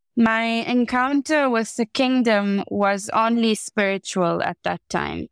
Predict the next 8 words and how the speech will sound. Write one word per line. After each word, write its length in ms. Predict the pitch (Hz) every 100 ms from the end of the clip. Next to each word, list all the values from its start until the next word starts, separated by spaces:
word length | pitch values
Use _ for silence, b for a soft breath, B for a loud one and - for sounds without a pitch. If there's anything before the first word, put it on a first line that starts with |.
| _ -
Um, 560 | 180 175 175 175 180 208 _ -
I, 140 | 208
I, 260 | - 214 202
I 40 | 214
think 300 | 254 247 226
we 120 | 226
don't, 580 | 214 226 247 240 - - _ _ _ _ _ _ -
uh, 360 | - 170 302